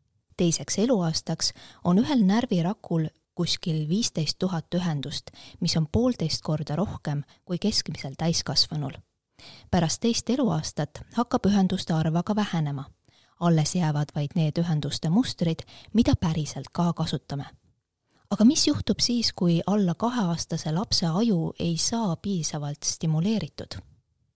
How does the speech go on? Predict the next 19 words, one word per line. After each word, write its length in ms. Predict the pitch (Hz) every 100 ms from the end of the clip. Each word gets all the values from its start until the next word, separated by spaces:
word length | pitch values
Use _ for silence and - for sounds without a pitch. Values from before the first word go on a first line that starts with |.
| _ _ _ -
Meie 240 | 208 208
sõltuvus 560 | 277 302 254 180 175 180
nüüd, 400 | 175 175 175 -
äh, 160 | 170 170 - _ _ 180
välismaailmast 880 | 247 233 - 214 208 165 165 -
on 120 | 160 160
tõesti 320 | 190 - -
õnnemäng, 640 | 180 170 151 160 156 - - - 240
sest 360 | - 180 - -
see 140 | 196
ei 80 | 185
anna 260 | 233 240 185
meie 260 | 165 160 160
ajule 320 | 208 180 160
alati 340 | 185 170 -
seda, 300 | - 190 165
mida 460 | 156 156 151 143 160
ta 120 | - 156
vajab. 320 | 165 143